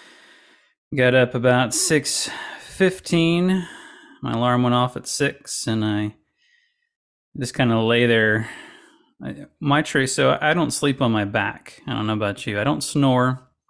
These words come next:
never have. Um, but I am a, uh, sleep on the belly, sleep on the side, open mouth,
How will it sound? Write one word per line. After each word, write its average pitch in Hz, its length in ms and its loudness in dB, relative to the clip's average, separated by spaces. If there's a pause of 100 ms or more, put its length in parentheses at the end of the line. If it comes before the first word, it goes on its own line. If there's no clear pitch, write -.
(320)
never 113 260 -2
have. 110 420 -2 (840)
Um, 107 340 0
but 110 100 0
I 113 140 2
am 113 240 2
a, 107 300 0
uh, 101 340 -2 (160)
sleep 135 320 -4
on 123 160 2
the 113 80 0
belly, 120 320 2
sleep 123 320 -4
on 117 140 2
the 110 80 -2
side, 107 640 -2 (560)
open 131 320 2
mouth, 113 600 0